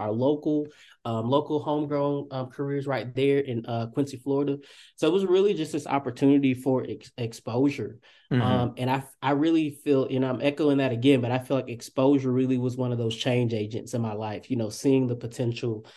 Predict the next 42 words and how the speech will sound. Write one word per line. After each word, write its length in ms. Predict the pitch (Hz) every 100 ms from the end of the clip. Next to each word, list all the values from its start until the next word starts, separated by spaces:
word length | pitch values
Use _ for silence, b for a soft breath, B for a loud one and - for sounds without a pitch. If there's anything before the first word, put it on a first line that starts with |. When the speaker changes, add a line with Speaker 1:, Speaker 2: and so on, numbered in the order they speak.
| B B
Speaker 1:
and 80 | 117
the 60 |
things 180 | 113 113
that 80 | 107
I 80 | 104
could 260 | - 123
be. 180 | 107 104
So 360 | 104 113 101 101 b b b b
shout 260 | - 147
out 160 | 143 131
to, 200 | - 139
uh, 220 | 123 117 113
famu 380 | 147 135 127 127
E 140 | 127 127
T 240 | - 127
S, 180 | 123 120 -
and 100 | 120
shout 160 | 160
out 100 | 156
to 100 | -
their 120 | 147 135
current 360 | - 170 151
director, 540 | 147 147 151 - 156 156
Miss, 320 | 143 143 139
uh, 160 | 143 135
Synovia 680 | 127 147 139 147 147 147 131
Williams. 600 | 139 147 135 131 123 139
Uh, 340 | 117 120 120
she 140 | 123
Speaker 2:
<laughs> 0 |
Speaker 1:
does 220 | 139 139 127
an 80 |
amazing 580 | 120 123 139 151 147 139
job 240 | 139 127 127
with 120 | 135
that 160 | 127
program. 540 | - 131 123 123 120 120
So 160 | 120
shout 200 | 120 147
out 160 | 139 117
to 100 | -
her 400 | - 143 127 123